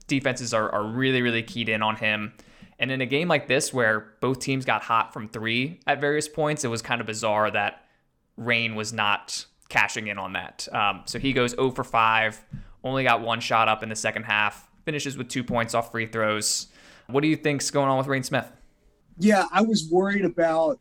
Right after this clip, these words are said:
Speaker 2: hitting the freshman wall too with him. And because he's primarily a jump shooter, you worry about the mechanics slipping, you worry about the footwork, you, the lift.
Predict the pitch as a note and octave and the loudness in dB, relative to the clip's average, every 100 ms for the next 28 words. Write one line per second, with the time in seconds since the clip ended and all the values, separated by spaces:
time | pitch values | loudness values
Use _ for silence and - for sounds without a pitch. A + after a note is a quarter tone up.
0 | - - E3+ E3+ D#3 D3 C3 C3 - D3+ | -8 -2 2 4 4 0 -2 0 4 2
1 | - D3 C3 C3 C3 B2 - C#3 D3 C3+ | 2 0 4 4 4 0 -4 -2 -2 0
2 | D#3 D3 D3+ D3+ - - - _ _ _ | 0 0 -4 -8 -14 -20 -20 _ _ _
3 | - D3 D#3 D#3 D3 C#3 D#3 - G3 F3+ | 0 4 6 6 4 0 -4 2 4 4
4 | F3+ - E3 E3 D#3 D#3 D3 B2+ A#2+ C#3 | 0 2 2 4 4 4 4 2 0 -2
5 | C3+ - - D3 C#3 C3+ C3 C3 B2+ _ | -2 -2 -2 0 0 2 4 2 0 _
6 | _ _ - C3+ C#3 D#3 D#3+ D3 C#3 C3+ | _ _ -8 -4 0 4 4 4 4 4
7 | B2+ B2+ - - C#3+ C#3+ C#3 B2+ - D3 | 2 0 -2 0 2 4 2 0 0 0
8 | C3 C#3 C#3 C#3 C3 C3+ C3+ C3 B2+ - | -2 -2 -2 0 0 0 0 2 2 -2
9 | - C3+ D3 C#3 C3+ B2+ - _ _ C3 | -8 -6 -2 0 2 0 -4 _ _ -8
10 | B2+ C3 C3 C#3+ C#3+ - - | -2 -2 2 2 0 -2 -16